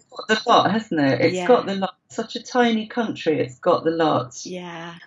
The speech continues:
Speaker 2: So I really hope that this inspires people to travel to Nicaragua as well. So
Speaker 1: Yeah.
Speaker 2: thank you
Speaker 1: And
Speaker 2: so
Speaker 1: to travel consciously, to travel consciously in a troubled country.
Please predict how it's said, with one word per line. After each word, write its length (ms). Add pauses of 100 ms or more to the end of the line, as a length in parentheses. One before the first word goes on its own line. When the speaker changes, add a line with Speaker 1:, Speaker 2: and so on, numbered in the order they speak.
Speaker 2:
So 160
I 60
really 440
hope 360 (100)
that 160
this 320
inspires 560
people 300
to 120
travel 320
to 120
Nicaragua 600
as 120
well. 280 (420)
So 220 (220)
Speaker 1:
Yeah. 140 (280)
Speaker 2:
thank 360
you 80
Speaker 1:
And 100
Speaker 2:
so 160
Speaker 1:
to 80
travel 440 (140)
consciously, 680
to 160
travel 360
consciously 920
in 100
a 80
troubled 480
country. 760